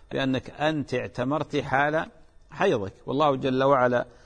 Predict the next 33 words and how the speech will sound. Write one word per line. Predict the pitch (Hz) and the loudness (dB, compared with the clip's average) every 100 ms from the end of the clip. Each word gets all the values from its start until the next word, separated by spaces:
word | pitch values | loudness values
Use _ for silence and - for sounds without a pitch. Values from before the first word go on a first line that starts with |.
| - - _ 160 | -20 -20 _ -8
آه، | 123 | -6
يقول: | 127 123 123 143 | -2 -2 -2 -2
"وليس | 131 143 147 139 | 0 0 0 -2
عليكم | 113 131 131 123 113 | -2 -2 -2 -4 -2
جناح | 117 127 135 | 0 0 0
فيما | 143 117 107 113 | -2 -2 -2 -2
أخطأتم | 110 - 156 - 160 | -2 0 0 0 -4
به، | 165 147 104 | -2 -2 -2
ولكن | 113 123 151 - 185 - | 2 4 4 2 -6 -6
ما | 104 | -10
تعمدت | - 117 160 175 175 - | -6 -4 -4 -2 -4 0
قلوبكم". | 196 220 196 139 - 156 170 - - - - | 4 6 4 2 -2 -2 -4 -14 -20 -20 -6
قل | 139 | -4
جل | 131 139 | -2 0
وعلا: | 143 135 127 | 2 0 0
"ربنا | 147 139 131 123 | -2 -2 -4 -2
لا | 123 143 | -2 -2
تؤاخذنا | - 131 120 117 117 117 156 | -2 -4 -2 -4 -6 -6 -2
إن | 151 139 | 0 0
نسينا | - 131 107 120 - - - - - | 0 0 0 -2 -10 -20 -20 -20 -2
أو | 127 - | -2 0
أخطأنا". | 156 - 208 131 120 - - | -2 0 0 0 -8 -10 -14
النبي | 139 123 156 | -10 -4 -2
عليه | 127 135 | 0 -2
الصلاة | 127 - 139 131 139 | -4 -4 -4 -4 -6
والسلام | - 139 135 | -8 -4 -4
يقول: | 127 - 143 | -4 -6 -4
"إن | 139 | -4
الله | 135 139 127 | -2 0 2
وضع | 139 135 | 0 -2
عن | 123 131 | -2 -2
أمة | 131 120 123 | -4 -4 -6
الخطأ | 107 135 143 185 | 0 0 2 0